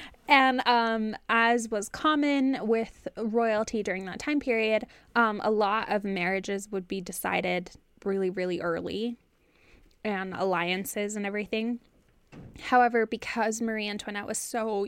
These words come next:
young, she actually grew up kind of them not really expecting her to make a marriage that would end up ruling a country.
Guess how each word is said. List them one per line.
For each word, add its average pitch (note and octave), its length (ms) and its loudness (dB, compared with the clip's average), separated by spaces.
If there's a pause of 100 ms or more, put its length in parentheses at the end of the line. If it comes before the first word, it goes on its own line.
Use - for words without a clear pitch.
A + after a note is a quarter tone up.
young, G3 680 -4 (340)
she - 280 -2
actually A3+ 600 -2
grew G#3 300 -2
up F#3+ 260 -2 (100)
kind G#3 360 -6
of G3 160 -8 (680)
them G3+ 320 -2
not G3 200 0
really G3+ 200 2
expecting - 640 -6
her F#3 260 -2 (160)
to - 180 -10
make F#3 680 -8
a C#4+ 80 2
marriage D4+ 560 0
that - 120 0
would C#4+ 120 2
end D4 180 2
up D4 120 -4
ruling C#4+ 300 0
a C#4 80 -2
country. C#4+ 580 -2